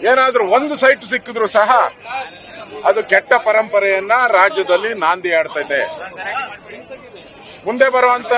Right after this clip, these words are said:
ದಿನಗಳಲ್ಲಿ ಅವ್ರಿಗೆಲ್ಲ ಒಂದ್ ರೀತಿ ಪಾಸ್‌ಪೋರ್ಟ್ ಬೇಕಾಗೇ ಇಲ್ಲ. ಬಾಂಗ್ಲಾದೇಶದಿಂದ ಡೈರೆಕ್ಟ್ ಆಗಿ ಬೆಂಗಳೂರಿಗೆ ಬರಕ್ಕೆ ಇದೇ ಸಾಕು ಹಬ್.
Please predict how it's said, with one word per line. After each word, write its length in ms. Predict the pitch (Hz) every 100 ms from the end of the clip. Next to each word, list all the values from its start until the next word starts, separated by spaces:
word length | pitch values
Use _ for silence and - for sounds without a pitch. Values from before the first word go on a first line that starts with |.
| 240 220
ದಿನಗಳಲ್ಲಿ 560 | 208 254 262 262 220 151 - - - - - - - - - - - - - -
ಅವ್ರಿಗೆಲ್ಲ 400 | 196 220 233 269 262 208 - - - 175
ಒಂದ್ 180 | 226
ರೀತಿ 280 | 240 262 262
ಪಾಸ್‌ಪೋರ್ಟ್ 960 | - 180 233 254 - 254 254 233 180 - - - - - - 539 - - - - -
ಬೇಕಾಗೇ 440 | 208 226 220 202
ಇಲ್ಲ. 240 | 208 190 175 170 123 - - - - - 165
ಬಾಂಗ್ಲಾದೇಶದಿಂದ 800 | 156 196 202 196 190 180 180 190 226
ಡೈರೆಕ್ಟ್ 520 | 175 185 196 190 202
ಆಗಿ 140 | 202
ಬೆಂಗಳೂರಿಗೆ 500 | 202 170 190 202 190
ಬರಕ್ಕೆ 340 | 175 175 180 233 - - - - - - -
ಇದೇ 200 | 156 214
ಸಾಕು 420 | 208 185 - 156
ಹಬ್. 360 | 107 135 175 -